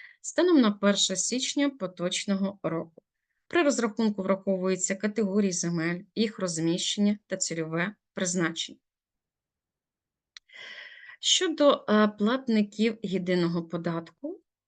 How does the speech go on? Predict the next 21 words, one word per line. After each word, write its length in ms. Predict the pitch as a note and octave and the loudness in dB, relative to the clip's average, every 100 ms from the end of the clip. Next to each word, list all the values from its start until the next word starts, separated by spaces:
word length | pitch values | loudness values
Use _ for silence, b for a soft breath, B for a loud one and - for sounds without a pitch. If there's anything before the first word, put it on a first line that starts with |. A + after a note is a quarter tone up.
| _ | _
спрощена 520 | - - G3 - F3+ | -6 0 2 2 -2
система 320 | F3+ - F3+ | -4 -4 -4
оподаткування, 800 | F3+ F3+ - - F3+ G#3 C4 C#4 - _ B B B B - | -4 -8 -10 -8 -2 0 0 -2 -6 _ B B B B -4
у 60 | G3 | 4
нас 460 | G3+ G3+ G3+ - - | 6 8 6 2 2
не 140 | B3 | 2
всі 480 | C4 - E3+ E3 E3 | 2 -2 -4 -6 -10
види 380 | D#3+ E3+ E3 E3+ | -8 -6 -4 -8
діяльності 880 | E3 F3 F#3 A3 C4 C4+ C4 B3+ - - | -10 -6 0 2 0 -2 -6 -10 -10 -6
мають 580 | F3 G3 A3 A3+ - _ - | -2 0 0 -4 -12 _ -14
здійснювати 960 | E3 D#3+ F3 - G#3 G3+ G#3 A3 A3 - | -8 -4 -4 -4 -2 -2 -4 -6 -10 -10
платники 800 | - F3 E3+ E3+ E3 - F3+ G3+ - _ | -10 -10 -6 -8 -8 -8 -4 -4 -6 _
на 140 | F3+ F3 | -6 -4
спрощеній 580 | F3 E3+ E3+ - G#3 G3+ | -4 -4 -4 0 0 -2
системі 320 | F3 - E3 | -4 -6 -6
оподаткування. 680 | E3 F3 - F3+ E2+ C#2 - _ B B B B | -8 -14 -12 -8 -8 -8 -12 _ B B B B
Заборонена 580 | F#3+ G3 G3+ F#3+ F#3 F#3 | -2 2 2 4 2 0
торгівля 480 | F#3+ F3+ F#3+ F3+ F#3 | -2 0 0 0 -2
пального, 760 | - B3+ A3 F#3+ F#3+ F#3+ G3 - - | -2 0 2 0 -2 -8 -12 -14 -8
дорогоцінних 680 | E3+ E3+ F3 - A3 A#3+ B3+ | -6 -6 -6 -4 -2 -2 -4
металів, 560 | B3 - F3+ F3+ - | -6 -6 -6 -6 -12